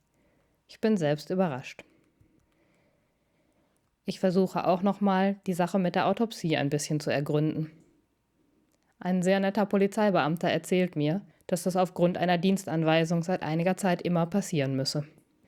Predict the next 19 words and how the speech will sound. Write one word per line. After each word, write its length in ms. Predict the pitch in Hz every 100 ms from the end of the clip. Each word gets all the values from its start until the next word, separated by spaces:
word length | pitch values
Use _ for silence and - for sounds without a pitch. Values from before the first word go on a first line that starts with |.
| _ _ _ _ _ _ _ -
Ich 160 | 202 -
frage 300 | 185 165 165
ihn 100 | 156
nach 160 | 160
einer 180 | 170 160
Telefonnummer 580 | 175 170 160 180 175 175
der 120 | 170
Staatsanwaltschaft, 880 | - 202 202 151 147 147 180 170 -
damit 240 | 208 196 202
ich 180 | -
dort 160 | 190 180
erzählen 500 | 196 - 254 220 165
kann, 280 | 151 147 170 - _ _ _ _
wie 120 | 190
sich 140 | 175 165
das 160 | 170
für 140 | 180 175
Angehörige 580 | 160 156 151 151 156 131
anfühlt. 520 | 139 139 - 147